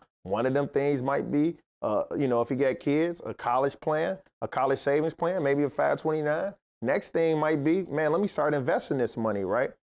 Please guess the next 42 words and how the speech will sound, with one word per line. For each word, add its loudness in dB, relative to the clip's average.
Whether 2
it's 0
stocks, -2
whether 2
it's 0
bonds, 0
whether 2
it's -2
real 2
estate. -2
But -2
four 0
hundred 0
thousand, 2
if -4
you -2
Kendrick -2
at 0
that 2
time, -2
you 0
probably 2
able 2
to 2
buy 2
a -2
crib. 0
You -2
probably 2
able, 2
able 2
to 2
leverage 2
that 0
money 0
to 0
buy 0
your 0
mama -2
a -2
crib, 0
right? 0